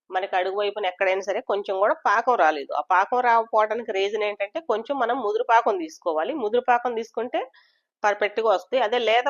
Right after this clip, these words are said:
పాకం తీస్తారు కొంతమంది తెలవక. లేత పాకం తీసినప్పుడు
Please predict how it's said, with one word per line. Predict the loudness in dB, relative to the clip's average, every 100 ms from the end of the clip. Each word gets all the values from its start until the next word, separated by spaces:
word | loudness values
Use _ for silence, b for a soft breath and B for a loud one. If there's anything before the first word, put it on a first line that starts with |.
| 2
పాకం | 2 2
తీస్తారు | -2 -4 -2 -2 -4
కొంతమంది | -6 -4 -2 -2 -4 -4
తెలవక. | 0 0 2 2 0 -2 _ _ -4
లేత | 0 0 0
పాకం | 2 2 0
తీసినప్పుడు | -4 -6 -4 -4 -2 -4